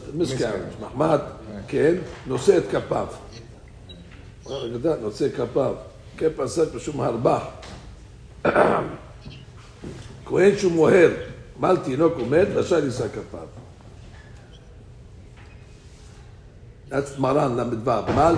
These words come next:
Speaker 1: tinok umet, noseh et kapav. Next one. Ima'am, Lamed Vav. Ima'am mirannenim aharav. Maran. Shu shofech damim. There's rumors. Uh, kevan shlo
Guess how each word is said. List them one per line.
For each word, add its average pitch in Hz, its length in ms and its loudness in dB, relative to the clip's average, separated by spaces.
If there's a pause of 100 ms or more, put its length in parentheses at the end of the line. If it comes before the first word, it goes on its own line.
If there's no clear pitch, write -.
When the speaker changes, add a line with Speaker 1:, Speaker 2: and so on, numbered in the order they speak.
(100)
Speaker 1:
tinok 139 400 -2 (320)
umet, 139 420 4 (440)
noseh 139 520 0
et 113 120 -6
kapav. 101 400 -8 (560)
Next - 300 -4
one. 98 120 -8 (380)
Ima'am, 135 640 0
Lamed 123 220 -2
Vav. 117 240 -2 (280)
Ima'am 147 400 0
mirannenim 156 720 2
aharav. 95 440 -10
Maran. 107 340 -4 (260)
Shu - 220 -8
shofech 156 440 -2
damim. 127 300 0
There's 117 120 -2
rumors. 160 520 2 (960)
Uh, 107 100 -12
kevan 156 360 0
shlo 160 260 -2